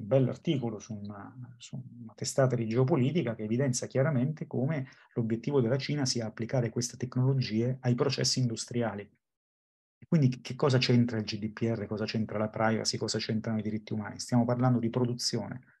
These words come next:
stiamo parlando di raccolta, analisi di dati, di, di macchinari, di logistica.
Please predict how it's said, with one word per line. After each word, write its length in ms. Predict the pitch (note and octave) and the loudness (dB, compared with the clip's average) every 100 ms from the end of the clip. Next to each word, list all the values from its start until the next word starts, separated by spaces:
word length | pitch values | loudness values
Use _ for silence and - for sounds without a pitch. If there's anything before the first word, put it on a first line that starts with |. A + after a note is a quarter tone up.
| _ | _
stiamo 340 | - - A#2+ A2 | -18 -2 2 4
parlando 560 | B2 A#2+ B2 B2+ B2+ | 2 4 6 6 6
di 320 | A#2 A2+ B2 A#2+ | 6 4 2 2
raccolta, 560 | G#2+ - B2 A#2+ - | -2 -4 -4 -4 -8
analisi 600 | G#2 G#2+ A#2 A#2 A2 G#2 | -8 -4 -2 -2 -2 -6
di 140 | G2 G2+ | -8 -10
dati, 460 | A2 G#2+ - A2 - - - _ | -8 -8 -6 -6 -6 -16 -20 _
di, 480 | G#2 F#2+ G#2+ A#2+ B2+ | -14 -12 -12 -10 -8
di 100 | A#2 | -6
macchinari, 600 | G#2+ A2 A#2+ G2+ B2 A2+ | -8 -4 -4 2 2 2
di 100 | G2+ | 0
logistica. 800 | G#2+ G2 A2 A#2+ - A2+ - - | -4 -2 0 0 0 -4 -6 -8